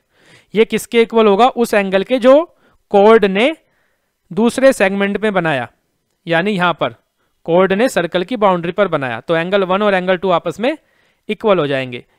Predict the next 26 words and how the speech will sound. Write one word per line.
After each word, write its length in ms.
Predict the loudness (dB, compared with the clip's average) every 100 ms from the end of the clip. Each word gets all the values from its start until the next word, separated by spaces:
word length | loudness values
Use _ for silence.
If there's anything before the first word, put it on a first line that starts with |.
| -8
यानी 200 | -6 -4
अगर 360 | -2 2 4
एंगल 260 | 2 0 -2
वन 200 | -2 -4
थर्टी 320 | -6 -6 -6
डिग्री 260 | -6 -6 -6
कहा 200 | -4 -4
गया 240 | -4 -4
है 180 | -2 -2 -6 _ -2
तो 80 | 0
ऑटोमेटिकली 580 | 0 -2 -4 -6 -4
एंगल 300 | -4 -2 -4
टू 160 | -4 -6
भी 120 | -4
हमारे 260 | -4 -4 -2
पास 340 | 0 0 -2 _ _ -12
थर्टी 260 | -12 -10
डिग्री 260 | -10 -6 -4
बच्चों 260 | -2 -2
हो 100 | -2
जाएगा। 280 | -2 -2 -4
किससे? 460 | -6 -8 -2 -2 -2
अल्टरनेट 500 | -4 -4 -4 -4 -6
सेगमेंट 380 | -8 -6 -8 -6
थ्योरम 300 | -6 -6 -10
से। 180 | -20